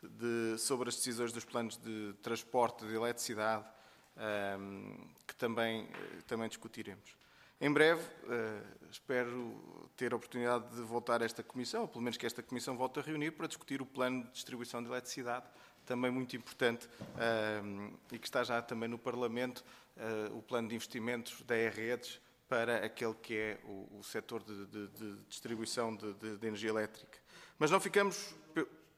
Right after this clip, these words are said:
pelos planos em curso, estamos também já a, a orientar o futuro. A dezasseis de fevereiro, eh, um despacho mandatou a dgeg para preparar o concurso de atribuição de dezasseis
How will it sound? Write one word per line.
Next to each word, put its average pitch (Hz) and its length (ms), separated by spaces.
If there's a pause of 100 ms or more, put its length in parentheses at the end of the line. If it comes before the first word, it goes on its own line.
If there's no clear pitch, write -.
(100)
pelos 156 320
planos 127 460
em 117 140
curso, 208 500 (420)
estamos 143 540
também 135 400
já 127 540 (100)
a, 113 500
a 123 40
orientar 123 420
o 123 40
futuro. 113 400 (680)
A 135 100
dezasseis 151 320
de - 60
fevereiro, 147 540 (160)
eh, 110 880
um 135 140
despacho 139 540
mandatou 139 440
a 139 40
dgeg 131 520
para 127 180
preparar 139 440
o 123 60
concurso 135 320
de 139 60
atribuição 131 420
de 117 80
dezasseis 151 420